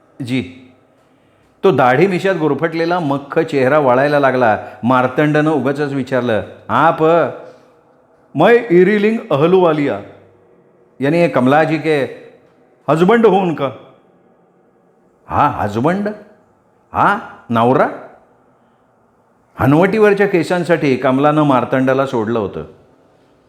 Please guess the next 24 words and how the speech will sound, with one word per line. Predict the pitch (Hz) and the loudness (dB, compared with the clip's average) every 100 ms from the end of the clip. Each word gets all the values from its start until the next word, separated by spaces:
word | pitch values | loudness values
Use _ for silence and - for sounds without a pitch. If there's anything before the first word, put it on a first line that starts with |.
| _ | _
आता | 98 131 | -2 2
या | 131 127 | 2 2
तिच्या | 143 131 143 | 0 -2 0
नव्या | 131 113 139 | 0 0 0
नवऱ्याची | 139 135 143 151 | 0 -2 -2 -2
दाढी | 131 131 139 139 | 0 2 0 0
तर | 131 | 0
मार्तंडाच्या | 123 120 143 143 143 160 | 0 0 -2 -2 -2 0
दाढीच्या | 139 117 131 131 160 | 0 2 0 0 -2
तिप्पट | 156 139 - 170 | -2 -6 -2 0
होती | 147 120 123 | 0 -2 -2
आणि | 117 151 151 - - | 0 -2 -6 -14 -2
चौपट | 123 127 127 156 165 | 2 2 2 0 2
राठ | 156 104 113 143 101 | 0 0 0 -2 -4
होती. | 104 92 73 65 - _ _ _ _ _ _ _ _ | -6 -6 -10 -16 -20 _ _ _ _ _ _ _ _
ओठ | - 135 143 | 0 2 2
आणि | 131 151 | 0 0
हनवटीच | 107 120 156 160 170 | 0 0 0 0 -4
काय, | - - - - _ _ _ - | -6 -10 -12 -20 _ _ _ -8
त्याच्या | 123 160 | -2 0
सर्वांगावर | 139 120 139 165 170 151 123 | 2 2 2 2 2 2 2
अस्वलासारखे | 120 - - 160 143 127 160 | 0 -2 -2 0 -2 -4 -6
केस | 151 135 147 | -6 -8 -6
होते. | 110 80 73 - | -8 -10 -12 -16